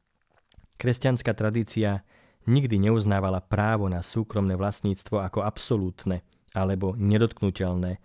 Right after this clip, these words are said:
a zdôrazňovala sociálnu funkciu akejkoľvek formy súkromného vlastníctva. Princíp spoločného užívania vypracovaných dobier sa v ňom považuje za prvý a najzákladnejší princíp sociálneho,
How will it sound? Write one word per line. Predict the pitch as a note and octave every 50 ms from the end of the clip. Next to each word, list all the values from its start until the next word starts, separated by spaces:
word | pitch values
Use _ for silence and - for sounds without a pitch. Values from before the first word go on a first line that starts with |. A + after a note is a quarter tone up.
| _ _ _ _ _ _ _
a | G#2
zdôrazňovala | G2+ G2 G#2+ A#2 D3 C#3+ A#2+ G#2+ G#2+ G#2 G2 G2+ G2 G2+ G2
sociálnu | - - C3 B2+ - - G#2+ G2 F#2+ F#2+ G2 F#2
funkciu | - - B2 A#2+ A2 - - A2 G2+ G#2 - A#2
akejkoľvek | B2+ C3+ - C3 A2 G#2 - A#2+ A2+ G#2+ G#2 F#2 - -
formy | - - A#2 A#2 A2+ G#2
súkromného | F#2+ - - C3+ C#3 - - G#2+ G2 G2 F#2 F#2 F#2+
vlastníctva. | F#2 F#2+ G2 G2 - - F2+ F2 E2+ - - - - F#2+ E2+ E2+ - _ _ _ _ - - - - - - - - _ - _ -
Princíp | B2 D#3 E3 C#3+ - G#2+ F#2+ - -
spoločného | - - C3+ C#3+ D3+ C3 - - A2 G2+ F#2+ G2 -
užívania | A#2+ C3 B2 A2 G#2+ G2+ G2 F#2+ F#2 F#2+ G2 A2+ A2
vypracovaných | G2+ A#2+ A#2+ A#2+ A2+ G#2 - - A2 G#2 G2 F2+ E2+ F#2
dobier | G#2 G2+ G2 G#2 G#2 G#2 A2 A#2+ C#3 C#3+ - _ - _ _ _ _ _ _
sa | - - - - G#2+ G2+ G2
v | F#2 G2+ G2+ G2+ A2
ňom | B2 B2+ B2
považuje | - G2 G#2 G2 F#2+ F#2 G2+ G2 G2+ G2+ G2+
za | F#2+ F#2+ G#2 F#2 -
prvý | - - A#2 A2 A2+ A#2+ B2+ C3+ C#3 D3 C#3+ - _ _ _ _ _ _ _
a | - G2+ G2 F#2+ F#2+
najzákladnejší | F#2+ A2 C3+ C#3+ A2+ A2 G2 F#2 - G#2 G2 F#2+ F#2+ F#2+ F2+ - - F#2+ -
princíp | - G#2 G#2+ G#2+ - - B2 B2 - -
sociálneho, | G2 F#2 - - G#2 F#2+ F#2 F#2+ G2 G2+ G2 G#2+ A#2 A#2+ B2